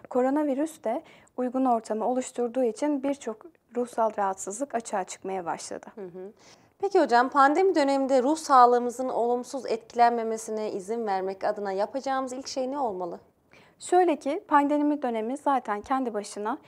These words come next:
Speaker 1: bir travmatik dönemdir.
Speaker 2: Hı hı.
Speaker 1: Bu dönemde etkilenmememiz mümkün değildi ama bu etkilenmeyi minimuma düşürebiliriz.
Speaker 2: Hı hı.
Speaker 1: Pandemi döneminin en başında dünyaya gözlerini yeni açan bir bebek gibi hissettik kendimizi.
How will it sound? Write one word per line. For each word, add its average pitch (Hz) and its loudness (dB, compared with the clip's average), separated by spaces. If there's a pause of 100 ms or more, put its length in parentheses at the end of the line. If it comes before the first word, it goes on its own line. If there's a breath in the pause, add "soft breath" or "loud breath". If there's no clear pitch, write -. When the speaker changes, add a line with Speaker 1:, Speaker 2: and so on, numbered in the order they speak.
(240 soft breath)
Speaker 1:
bir 311 -2
travmatik 233 -2
dönemdir. 190 -4
Speaker 2:
Hı 202 -14
hı. 196 -12
Speaker 1:
Bu 262 0
dönemde 277 2
etkilenmememiz 254 -4
mümkün 233 -6
değildi 247 -2
ama 262 0
bu 285 4
etkilenmeyi 214 -4 (260 soft breath)
minimuma 262 0
düşürebiliriz. 233 -2
Speaker 2:
Hı 214 -14
hı. 196 -14 (380 loud breath)
Speaker 1:
Pandemi 277 4
döneminin 277 2
en 320 2
başında 247 -2
dünyaya 262 0
gözlerini 247 -2
yeni 254 -2
açan 240 -2
bir 240 -6
bebek 254 0
gibi 220 -14
hissettik - -14
kendimizi. 196 -6